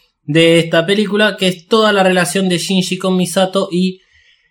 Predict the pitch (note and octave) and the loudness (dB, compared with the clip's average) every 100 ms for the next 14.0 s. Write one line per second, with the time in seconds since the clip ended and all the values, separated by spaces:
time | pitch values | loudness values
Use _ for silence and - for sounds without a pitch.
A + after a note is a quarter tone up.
0 | _ - G#3+ G#3 G3 - G#3+ F#3+ D3 C#3+ | _ -6 0 2 0 0 -4 -4 -2 2
1 | D3 D#3+ D#3+ C#3+ C3+ D3 C#3+ C3 B2+ B2 | 4 4 4 0 0 0 0 0 -4 -6
2 | - C3+ B2+ B2+ D3 C#3+ D3+ D3+ - - | -8 -6 -4 -4 -2 0 0 -2 -8 -6
3 | C#3+ D#3 C3 C3 D3 A3 A3+ A3 A3 - | 0 0 0 -4 -4 -2 0 2 0 -2
4 | _ D3+ D#3 D#3 C#3 B2+ A#2+ A#2+ G#2 G2+ | _ -2 -2 -2 -4 -4 -6 -8 -8 -12
5 | _ _ _ _ _ _ _ _ _ _ | _ _ _ _ _ _ _ _ _ _
6 | _ _ _ _ _ _ _ _ _ - | _ _ _ _ _ _ _ _ _ -2
7 | G3+ A3+ A#3 B3+ A3+ F#3+ - F#3 D#3 D#3+ | 2 6 6 4 2 2 4 2 2 -2
8 | E3+ - - - _ _ C#3+ C3 C#3 C#3+ | -4 -4 -14 -20 _ _ -6 -4 0 2
9 | E3+ D3+ E3+ D#3+ C#3+ C3+ C3 B2 A#2+ C#3+ | 2 2 0 -2 -6 -6 -6 -8 -4 -6
10 | - D#3 D3+ G3+ G#3+ G#3 A3+ A#3+ - - | -4 -6 -4 -2 0 0 0 0 -4 -16
11 | _ _ _ _ _ _ _ _ - F#3+ | _ _ _ _ _ _ _ _ -2 0
12 | G#3 D#3+ E3 D#3 E3 D#3+ D#3 F#3 F#3 A3 | 0 0 2 2 2 0 2 0 2 0
13 | G3+ F#3 F#3+ G3 G3 - E3 D#3+ - - | 0 0 -2 -2 -4 -6 -4 -4 -10 -18